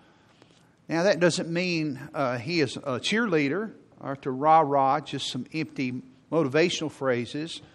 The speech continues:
But the Bible teaches that a pastor, one of his tasks, not the only task,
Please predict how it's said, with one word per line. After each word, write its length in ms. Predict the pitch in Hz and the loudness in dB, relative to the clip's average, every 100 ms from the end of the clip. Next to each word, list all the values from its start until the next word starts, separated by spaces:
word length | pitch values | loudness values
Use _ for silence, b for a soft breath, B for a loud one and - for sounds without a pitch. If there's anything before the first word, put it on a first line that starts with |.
| B B B B B B B | B B B B B B B
But 140 | 143 151 | -8 -6
the 80 | |
Bible 420 | 135 165 196 190 202 | 4 6 6 4 -2
teaches 540 | - 151 - 151 135 | -2 -6 -4 -8 -4
that 180 | 139 123 | -4 -4
a 60 | |
pastor, 680 | 113 - 196 170 160 - 123 | -6 -6 -2 -2 -4 -8 -6
one 200 | 135 175 | -4 -4
of 80 | 196 | -4
his 160 | 226 | -8
tasks, 580 | - 156 123 120 135 - | -4 -2 -2 -2 -6 -8
not 160 | 135 135 | -8 -6
the 100 | 135 | -6
only 200 | 165 170 | -8 -10
task, 600 | 135 120 110 131 - | -10 -8 -8 -10 -14